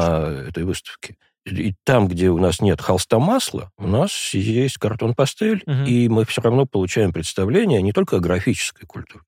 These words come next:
Speaker 2: но и о живописной. Вот почему она стереоскопически представляет эпоху. Замкнись все на иллюстрациях и на черно-белой графике, мы бы, конечно, получили очень эстетскую камерную выставку,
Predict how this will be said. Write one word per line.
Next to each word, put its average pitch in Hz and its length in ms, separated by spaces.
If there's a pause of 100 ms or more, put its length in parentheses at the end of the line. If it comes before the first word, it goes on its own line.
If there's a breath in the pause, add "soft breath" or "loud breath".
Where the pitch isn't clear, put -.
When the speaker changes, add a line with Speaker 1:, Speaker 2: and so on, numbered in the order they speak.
Speaker 2:
но 76 140
и - 20
о 76 40
живописной. 98 500 (300)
Вот 113 180 (200)
почему 98 440
она 76 180
стереоскопически 87 800
представляет 76 540
эпоху. - 340 (220 soft breath)
Замкнись 110 480
все 87 420
на 78 420
иллюстрациях - 920
и 78 180
на 80 120
черно-белой 113 560
графике, - 480
мы 92 260
бы, 143 60
конечно, 151 340
получили 117 480
очень 101 320
эстетскую 85 480
камерную 67 440
выставку, - 500